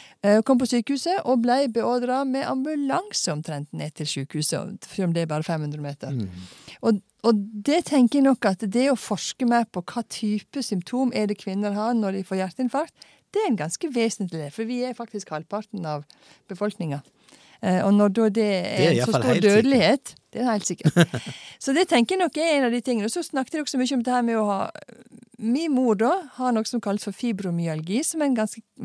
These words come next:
Speaker 1: vanskelig diagnose, som er en sånn smerte i kroppen og ledd og muskel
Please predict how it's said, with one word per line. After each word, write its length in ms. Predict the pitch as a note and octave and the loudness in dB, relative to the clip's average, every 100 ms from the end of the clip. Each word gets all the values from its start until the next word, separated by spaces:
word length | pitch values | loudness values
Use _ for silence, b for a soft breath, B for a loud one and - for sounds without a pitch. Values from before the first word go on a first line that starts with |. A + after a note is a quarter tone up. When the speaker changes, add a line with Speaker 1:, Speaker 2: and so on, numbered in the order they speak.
| F#3+ | -4
Speaker 1:
vanskelig 640 | F3+ - - A3+ F3+ D3+ D#3 | -2 -4 -6 -4 -2 -2 -4
diagnose, 520 | E3 E3 E3+ F3 G3 | -4 -2 -2 -2 -4
som 100 | G3 | -6
er 60 | F#3+ F3+ | -4 -4
en 20 | |
sånn 180 | F#3+ F3 B B B | -4 -6 B B B
smerte 580 | - G#3 F3+ - - | -2 -2 -2 -8 -12
i 60 | A#3 | -8
kroppen 500 | G#3+ F3+ _ - D#3+ | -6 -8 _ -8 -4
og 80 | D#3+ | -2
ledd 400 | F#3 G3 E3+ E3+ | 0 0 -2 -4
og 80 | D#3 | -4
muskel 560 | E3+ - - - D#3 | -4 -4 -8 -10 -10